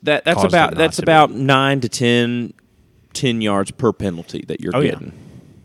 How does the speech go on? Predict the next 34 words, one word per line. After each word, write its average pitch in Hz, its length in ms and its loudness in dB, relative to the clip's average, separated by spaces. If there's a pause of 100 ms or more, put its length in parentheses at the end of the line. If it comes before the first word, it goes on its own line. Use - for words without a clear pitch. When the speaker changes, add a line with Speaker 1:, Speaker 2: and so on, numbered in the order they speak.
(840)
Speaker 2:
No, 104 140 -4
that's 98 200 -6
holding, 107 560 -4
that's 95 200 -8
offsides. 95 640 -10
To 127 100 -10
me, 127 160 -6
that's 107 220 -8
miscues. - 560 -14
Speaker 1:
That's 110 240 6
miscues, 95 600 0
one 101 180 -2
hundred 92 180 2
percent. 78 420 -8
Yep. 92 140 0
Speaker 2:
Um, 95 380 -6 (120)
Oregon 123 260 -4
State 113 360 -4
is 101 280 -6 (240)
clearly 101 480 -4
does 98 360 -6
have 98 220 -4
some 104 180 -10
work 92 260 -18
to 113 100 -14
do 110 160 -8
still. 120 420 -6 (260)
Speaker 1:
Yep. 135 200 0 (200)
Speaker 2:
But 101 360 2 (580)
incredible 98 680 -2
win 87 240 -12
for 92 100 -16
the 87 60 -12
Beavers, 95 720 -4